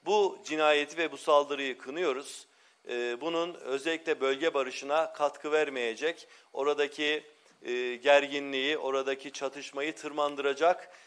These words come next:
e, bir, e, gelişme olmasından kaygılıyız. E, bizim arzumuz özellikle Gazze'deki katliama tüm dünyanın dikkat etmesi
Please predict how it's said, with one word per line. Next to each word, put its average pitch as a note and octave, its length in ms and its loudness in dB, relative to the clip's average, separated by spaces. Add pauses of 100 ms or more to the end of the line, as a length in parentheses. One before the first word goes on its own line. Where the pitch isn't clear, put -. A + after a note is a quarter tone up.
(160)
e, - 20 -8 (580)
bir, C#3+ 380 -6
e, A2+ 360 -6
gelişme C#3 420 -4
olmasından C3 680 -2
kaygılıyız. B2 760 0 (360)
E, A2 220 -8
bizim D#3+ 240 -4
arzumuz D3+ 600 2
özellikle D3+ 840 2 (300)
Gazze'deki C#3+ 680 4
katliama B2+ 720 0
tüm G3+ 260 -6
dünyanın C3 480 -2
dikkat B2 280 -6
etmesi B2 560 -8